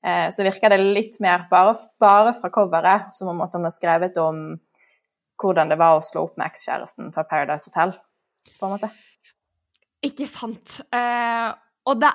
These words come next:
Speaker 2: og da er det jo det som er på en måte det ekstra interessante med disse bøkene, er jo at vi leser dem jo for å tilfredsstille en nysgjerrighet vi har om
Speaker 1: Definitivt.
Speaker 2: disse personene.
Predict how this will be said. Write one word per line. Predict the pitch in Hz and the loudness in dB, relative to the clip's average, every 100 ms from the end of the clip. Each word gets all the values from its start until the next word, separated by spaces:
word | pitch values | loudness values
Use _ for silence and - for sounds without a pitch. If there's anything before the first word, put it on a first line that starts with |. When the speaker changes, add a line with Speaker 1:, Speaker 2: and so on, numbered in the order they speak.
| - | 0
Speaker 2:
og | 254 | 0
da | 226 | 2
er | 185 | 2
det | 269 | 0
jo | |
det | 208 156 | -4 -4
som | - 180 | -4 -6
er | 160 | -6
på | 196 | -10
en | |
måte | 175 | -8
det | 165 | -8
ekstra | 175 - 175 | -10 -12 -14
interessante | 170 175 165 165 | -12 -12 -12 -10
med | 156 156 | -12 -12
disse | 160 - | -14 -14
bøkene, | 160 175 - 220 - | -12 -12 -10 -10 -6
er | 170 170 | -4 -4
jo | |
at | 165 - - - _ _ _ _ _ _ _ _ _ | -8 -12 -20 -20 _ _ _ _ _ _ _ _ _
vi | 175 208 196 | -10 -6 -4
leser | 165 135 175 - 185 | -6 -8 -14 -14 -6
dem | 214 233 | -6 -6
jo | 202 214 | -8 -8
for | 208 _ 196 165 165 | -10 _ -8 -8 -8
å | 175 170 | -12 -12
tilfredsstille | - 196 156 - 151 - 180 156 | -12 -12 -10 -14 -14 -14 -10 -8
en | 151 | -8
nysgjerrighet | 160 165 - 165 165 160 | -10 -10 -10 -10 -10 -14
vi | 156 | -12
har | 170 170 185 185 _ _ _ _ _ | -4 2 2 0 _ _ _ _ _
om | 190 175 170 | -6 -4 -6
Speaker 1:
Definitivt. | 156 190 190 160 | -4 -2 -2 -2
Speaker 2:
disse | |
personene. | 175 165 160 180 | -8 -10 -10 -4